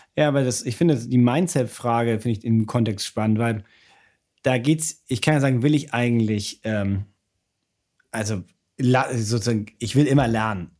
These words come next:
Also, ich hab eine Riesenlust zu lernen, das ist immer, das kommt aber auch, ich hab vom, wenn ich, wenn Dinge,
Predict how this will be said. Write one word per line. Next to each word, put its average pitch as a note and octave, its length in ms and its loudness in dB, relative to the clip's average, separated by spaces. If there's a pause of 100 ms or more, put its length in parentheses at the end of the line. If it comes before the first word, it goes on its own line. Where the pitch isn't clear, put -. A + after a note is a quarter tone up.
Also, A2 180 0
ich A#2 160 0
hab B2 80 -2
eine B2 100 -2
Riesenlust B2+ 460 2
zu A#2+ 100 -2
lernen, A2+ 360 2
das G#2+ 140 -4
ist G#2+ 140 -6
immer, A#2 140 0
das G#2+ 160 -4
kommt D3+ 240 0
aber A#2+ 180 0
auch, A2+ 260 -4 (280)
ich A2 140 -6
hab - 200 -6 (180)
vom, A#2 560 0
wenn C3 140 4
ich, A#2 260 -2
wenn C3 200 2
Dinge, C#3+ 320 2